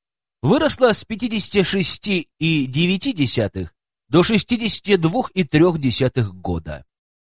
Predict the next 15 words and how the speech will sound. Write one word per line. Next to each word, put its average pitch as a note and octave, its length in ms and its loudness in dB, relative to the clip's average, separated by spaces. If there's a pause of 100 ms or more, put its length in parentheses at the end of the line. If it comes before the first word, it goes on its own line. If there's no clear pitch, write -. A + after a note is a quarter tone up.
(180)
Таким E3+ 440 0
образом, A#2+ 580 -2 (320)
в D3 140 0
общемировом A3+ 640 2
масштабе F#3+ 560 0
при E3+ 160 2
этом D#3 260 -2
здоровье C#3 380 0
людей C3+ 320 2
улучшается, A#2 800 -2 (180)
увеличивается G3+ 720 2
средний D#3+ 560 2
возраст B2 560 0
населения G#2 560 -2
планеты. E2 480 -6